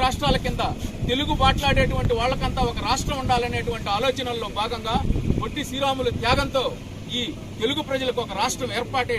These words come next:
డెబ్బై సంవత్సరాలు పూర్తయింది ఈ సంవత్సరంతో. ఈ డెబ్బై సంవత్సరాలలో చరిత్రలో గుర్తుండిపోయి పేద ప్రజల హృదయాలలో ఒక స్థానాన్ని ఏర్పాటు చేసుకున్నటువంటి మొట్టమొదటి నాయకుడు రాజశేఖర రెడ్డి అని చెప్పడంలో ఎటువంటి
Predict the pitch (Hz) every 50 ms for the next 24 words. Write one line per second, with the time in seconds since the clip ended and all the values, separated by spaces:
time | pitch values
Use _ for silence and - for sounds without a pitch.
0 | - 196 196 - - 226 - - 190 - 247 - 233 220 214 208 - - 220 -
1 | - 214 196 190 - - - - - - - - 196 175 165 - - - - -
2 | - - - - - - 156 196 185 - - 190 - - 214 247 233 233 - 208
3 | 233 240 - 233 240 220 208 202 196 226 262 269 254 - - - - - - -
4 | - 175 180 - - - - 285 262 254 233 233 226 - 269 - 226 226 269 262
5 | 247 240 - - 220 220 214 220 262 269 196 - - - - - - - 220 277
6 | 277 294 - 277 262 262 262 262 220 175 226 233 240 262 277 269 262 262 254 247
7 | 240 - - - - 226 233 285 294 294 285 262 254 269 254 269 285 285 269 233
8 | 262 254 247 - 269 262 254 - 247 240 226 240 226 226 247 - - 285 254 247
9 | 240 233 226 233 226 220 214 214 208 220 208 190 196 208 - 220 220 220 220 196
10 | 185 196 185 185 190 185 - - 202 196 185 180 180 160 165 - - - - -
11 | - 170 160 262 262 269 277 294